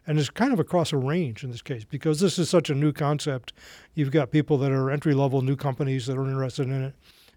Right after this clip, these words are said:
as well as some of the more established primes. So that, that one in particular has, has made a difference.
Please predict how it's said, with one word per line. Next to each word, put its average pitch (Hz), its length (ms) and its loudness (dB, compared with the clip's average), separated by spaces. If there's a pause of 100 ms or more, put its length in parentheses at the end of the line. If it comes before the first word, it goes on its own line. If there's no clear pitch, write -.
as 117 160 -2
well 139 140 2
as 123 80 -2
some 139 140 -2
of 131 60 -2
the 131 60 -2
more 127 200 -2
established 120 460 -6
primes. 131 400 -8 (540)
So 135 420 0
that, 160 360 0
that 175 180 6
one 156 200 6
in 139 80 0
particular 139 520 0
has, 135 440 -2
has 135 280 -2
made 135 160 -2
a 127 60 -2
difference. 135 400 -8